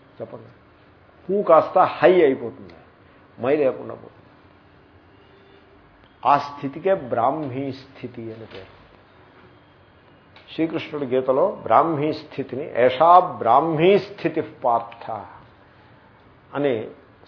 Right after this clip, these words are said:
సత్వ, దీంట్లో స్థితప్రజ్ఞ లక్షణాల్లో ఆఖరిని చెప్పాడు. ఏమిటి బ్రాహ్మీ స్థితి? అంతకు ముందు శ్లోకం తీసి చూస్తే మీకు తెలుస్తుంది.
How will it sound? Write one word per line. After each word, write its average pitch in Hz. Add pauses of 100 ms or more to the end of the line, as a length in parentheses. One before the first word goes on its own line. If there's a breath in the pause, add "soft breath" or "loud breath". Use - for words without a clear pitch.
(100)
సత్వ, 131
దీంట్లో 120 (220)
స్థితప్రజ్ఞ 143
లక్షణాల్లో 131
ఆఖరిని 120
చెప్పాడు. - (360 soft breath)
ఏమిటి 160
బ్రాహ్మీ 143
స్థితి? 139
అంతకు 135
ముందు 131
శ్లోకం 139
తీసి 127
చూస్తే -
మీకు 147
తెలుస్తుంది. 160